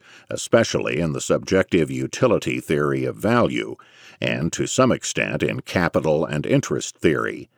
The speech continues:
Say was the genuine heir of the French laissez-faire, Proto-Austrian eighteenth century tradition. Unfortunately, his citations of Turgot underplayed the influence,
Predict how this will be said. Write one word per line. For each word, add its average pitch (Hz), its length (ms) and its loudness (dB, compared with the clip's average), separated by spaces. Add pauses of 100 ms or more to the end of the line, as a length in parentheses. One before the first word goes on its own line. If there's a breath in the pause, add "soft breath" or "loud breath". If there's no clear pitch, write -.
(720 loud breath)
Say 92 500 4
was 87 300 2
the 90 160 0
genuine 73 680 0
heir 78 300 4
of 67 260 -2
the 71 100 -4
French 104 460 0
laissez-faire, 76 960 0
Proto-Austrian 80 1400 0
eighteenth 85 500 -2
century 64 560 0
tradition. 73 640 0 (920 loud breath)
Unfortunately, 95 920 2
his 123 260 4
citations 82 840 0
of - 180 -6
Turgot 82 800 2
underplayed 107 720 0
the 73 220 -2
influence, 69 640 -4